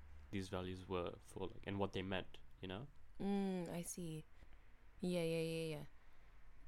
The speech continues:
Speaker 2: I find that quite interesting. Okay, cool. Nice. <laughs>
Speaker 1: Yeah.
Speaker 2: Yeah. Um,
Speaker 1: Why? What's, what, what do you kinda
Speaker 2: I think the thing that I, like, that I find interesting about that is, like, a lot of those religions do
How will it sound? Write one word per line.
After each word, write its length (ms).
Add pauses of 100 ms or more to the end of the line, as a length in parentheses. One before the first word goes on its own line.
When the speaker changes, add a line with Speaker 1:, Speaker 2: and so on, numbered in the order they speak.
(200)
Speaker 2:
I 100
find 260
that 120
quite 140
interesting. 440
Okay, 220
cool. 220 (100)
Nice. 280 (440)
<laughs> 480
Speaker 1:
Yeah. 200 (480)
Speaker 2:
Yeah. 320 (180)
Um, 640 (540)
Speaker 1:
Why? 180
What's, 340
what, 260
what 100
do 60
you 400 (120)
kinda 300 (600)
Speaker 2:
I 120
think 300
the 80
thing 240
that 100
I, 120 (240)
like, 260
that 140
I 80
find 240
interesting 520
about 340
that 220
is, 480 (840)
like, 260
a 60
lot 180
of 120
those 220
religions 540
do 540